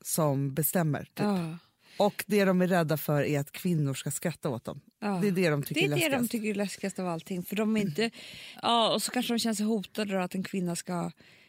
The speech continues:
Speaker 2: ta deras jobb eller något sånt där. Men de är inte rädda för oss, för livet.
Speaker 1: Nej, nej, nej, nej.
Speaker 2: Vilket säger så mycket, för de tycker att de är starkare
Speaker 1: Ja.
Speaker 2: än vad vi är. Och de är det också.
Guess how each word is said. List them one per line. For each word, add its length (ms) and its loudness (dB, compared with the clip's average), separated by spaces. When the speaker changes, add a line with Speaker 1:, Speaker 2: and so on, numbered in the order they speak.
Speaker 2:
ta 160 0
deras 260 0
jobb 300 0
eller 120 -4
något 100 -10
sånt 160 -8
där. 200 -10
Men 160 0
de 200 4
är 60 4
inte 240 2
rädda 360 0
för 160 -6
oss, 480 -6
för 160 -6
livet. 580 -4
Speaker 1:
Nej, 200 2
nej, 140 4
nej, 180 0
nej. 140 -8
Speaker 2:
Vilket 360 -6
säger 180 0
så 160 -4
mycket, 360 -6
för 100 -12
de 160 -6
tycker 280 -6
att 60 -10
de 160 -6
är 80 -6
starkare 440 -8
Speaker 1:
Ja. 260 2
Speaker 2:
än 80 0
vad 140 2
vi 160 2
är. 40 0
Och 100 0
de 180 2
är 120 0
det 120 -4
också. 240 -10